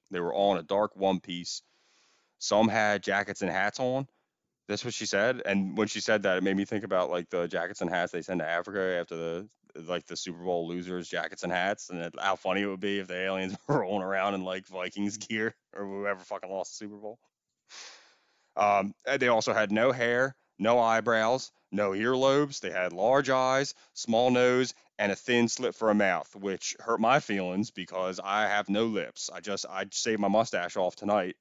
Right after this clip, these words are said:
and my mouth looks like, uh, like if you were gonna open a pot to check if the spaghetti is still hard or not.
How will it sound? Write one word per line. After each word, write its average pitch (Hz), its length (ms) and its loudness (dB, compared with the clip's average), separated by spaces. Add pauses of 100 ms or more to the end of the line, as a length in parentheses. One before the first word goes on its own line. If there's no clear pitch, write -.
(140)
and 90 580 -4 (300)
my 95 220 2
mouth 101 360 2
looks 104 220 -4
like, 95 340 0
uh, 90 300 0
like 92 200 -6
if 92 120 -8
you 101 80 -2
were 98 80 0
gonna 92 200 0
open 98 240 0
a 92 60 -2
pot 98 280 -2
to 95 60 -10
check 95 200 -4
if 98 80 -10
the 95 80 -10
spaghetti 98 460 -2
is 87 100 -8
still 85 180 -2
hard 82 220 -2
or 78 60 -6
not. 76 260 -8